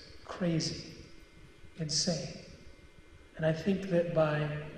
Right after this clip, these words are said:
taking steps to prevent that, we're doing more good than our ancestors have ever had the opportunity to do. 'Cause they could never have done actions that could help protect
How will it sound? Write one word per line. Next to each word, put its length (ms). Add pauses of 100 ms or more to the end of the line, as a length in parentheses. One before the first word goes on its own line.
(240)
taking 340
steps 400
to 160
prevent 540
that, 380 (1000)
we're 80
doing 420
more 320
good 760 (360)
than 140
our 140
ancestors 920
have 300
ever 220
had 240
the 100
opportunity 760
to 100
do. 240 (960)
'Cause 180
they 220
could 260
never 360
have 240
done 500 (460)
actions 500
that 160
could 300
help 320 (960)
protect 580